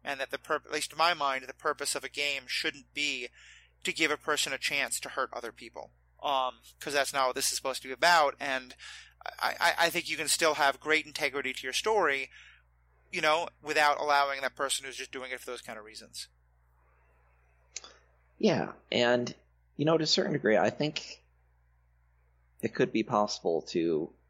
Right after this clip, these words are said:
Speaker 2: have that sort of behavior in a game and have it be healthy for that person in the game. But it's gonna be very rare and very specific.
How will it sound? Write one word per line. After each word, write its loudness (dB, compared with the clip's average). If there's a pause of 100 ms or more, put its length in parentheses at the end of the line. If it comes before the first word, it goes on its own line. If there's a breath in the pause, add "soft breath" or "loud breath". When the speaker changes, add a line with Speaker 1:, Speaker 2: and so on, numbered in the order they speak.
(100)
Speaker 2:
have 0 (400)
that 0
sort -2
of -8
behavior -2
in -4
a -2
game -4
and -4
have -4
it -12
be -6
healthy -2
for -10
that -8
person -8
in -14
the -14
game. -18
But -2
it's -10
gonna 0
be 2
very 4
rare 0 (380 loud breath)
and 0
very 4
specific. -4